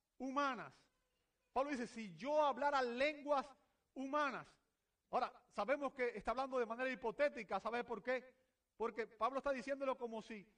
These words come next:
si, si cuestionara el hecho de que él pudiera hablarlas, ¿verdad? Sin embargo, si usted lee la Escritura,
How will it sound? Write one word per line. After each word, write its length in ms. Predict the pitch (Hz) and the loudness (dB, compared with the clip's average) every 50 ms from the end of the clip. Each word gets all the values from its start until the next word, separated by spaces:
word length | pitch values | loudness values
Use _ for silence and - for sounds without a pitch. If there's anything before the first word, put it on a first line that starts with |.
| _ _ _ | _ _ _
si, 220 | - - 240 226 185 | -10 -8 -8 -8 -6
si 160 | - 240 190 | -8 -10 -6
cuestionara 560 | - 262 254 226 - 240 240 226 269 302 311 | -2 0 -2 0 -2 -6 -6 -2 0 2 4
el 60 | 285 | 4
hecho 200 | 294 294 294 285 | 2 2 2 -2
de 140 | 262 247 - | -2 -2 -2
que 80 | - 262 | -2 -2
él 100 | 262 - | -4 -4
pudiera 360 | - 285 233 226 262 262 240 | -6 -12 -6 -4 -2 0 0
hablarlas, 420 | 214 208 226 208 175 147 123 123 _ _ _ _ _ _ _ _ _ _ _ _ _ _ _ _ _ _ _ - | 2 2 2 2 2 0 -10 -16 _ _ _ _ _ _ _ _ _ _ _ _ _ _ _ _ _ _ _ -10
¿verdad? 340 | 143 160 160 190 254 254 247 254 _ _ _ | -8 -6 -2 -2 -4 -4 -4 -12 _ _ _
Sin 200 | - 226 226 208 | -6 -6 -4 -4
embargo, 440 | 214 190 185 254 285 285 254 247 - | -4 -2 2 2 2 2 2 0 -2
si 140 | - - 202 | -2 -4 -10
usted 280 | - - - 254 262 | -6 0 2 2 2
lee 460 | 240 233 240 269 262 247 220 208 208 - - _ _ _ _ _ _ _ _ _ _ _ - | 2 2 4 4 4 4 2 0 -4 -8 -18 _ _ _ _ _ _ _ _ _ _ _ -2
la 140 | 180 220 | 0 0
Escritura, 720 | 220 226 226 196 190 - - 269 277 262 226 202 190 208 | 0 0 -2 -6 -6 -4 -2 -2 0 2 2 2 0 -2